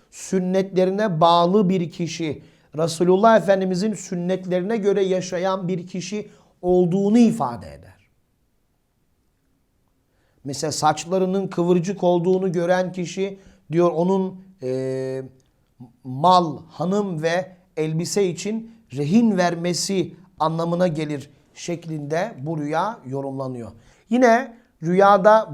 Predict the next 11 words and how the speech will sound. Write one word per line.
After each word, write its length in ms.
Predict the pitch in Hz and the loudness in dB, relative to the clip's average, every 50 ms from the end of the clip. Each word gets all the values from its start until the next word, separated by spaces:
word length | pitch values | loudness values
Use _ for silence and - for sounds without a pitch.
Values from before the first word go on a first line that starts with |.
| 139 160 | -2 0
başının 500 | 180 160 - - 214 214 220 220 220 - | 0 0 -2 -4 -4 -2 -4 -4 -4 0
ön 200 | 196 233 262 254 | 0 2 2 2
tarafındaki 600 | - 226 214 214 175 190 214 185 202 196 190 214 | 2 0 0 0 -2 -2 -2 0 0 0 -2 -4
saçlarını 800 | - - 196 185 185 - - 196 180 180 175 175 185 185 190 185 - - _ _ _ | -2 -2 -2 -2 -2 0 0 2 2 2 2 2 0 0 -2 -4 -12 -20 _ _ _
ve 200 | 160 165 160 151 | 0 0 2 2
dağınık 460 | 151 160 165 170 180 190 220 220 226 | 2 4 4 4 4 2 0 0 0
ve 160 | 196 180 160 170 | -2 -4 -2 -2
perişan 720 | - 175 170 180 185 180 180 185 220 233 233 214 190 175 | -2 0 0 0 -2 -4 -2 0 2 2 2 2 0 -4
görmek 460 | 156 156 151 151 165 190 208 196 - - | -6 -6 -6 -6 -6 -8 -10 -10 -6 -4
Allah 220 | 160 160 180 180 | -2 2 4 2
muhafaza 960 | 165 160 160 151 147 143 131 123 139 135 120 117 151 156 165 180 214 208 - | 2 2 -2 -4 -2 -4 -2 -4 -6 -6 -6 -4 -4 -2 -2 -2 -4 -8 -14